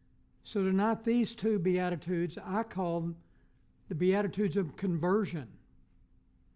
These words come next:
becoming poor in spirit, and as a result of that, mourning over things that ought to be mourned over.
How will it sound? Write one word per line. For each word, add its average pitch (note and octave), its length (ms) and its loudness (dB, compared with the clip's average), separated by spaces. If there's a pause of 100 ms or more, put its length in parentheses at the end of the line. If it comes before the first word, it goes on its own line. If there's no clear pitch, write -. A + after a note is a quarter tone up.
(120)
becoming F#3+ 480 0
poor G#3 320 2
in F3+ 120 2
spirit, F3+ 540 -4 (880)
and F3+ 480 0 (480)
as F3 140 -2
a F3 80 0
result F3+ 440 0
of E3 100 -2
that, E3 240 -4 (440)
mourning E3 960 0 (120)
over F#3 340 0
things F3+ 540 -2
that E3+ 100 -4
ought E3+ 260 -4
to - 80 -10
be D#3 140 -2
mourned D#3+ 640 -2 (640)
over. D3+ 460 -4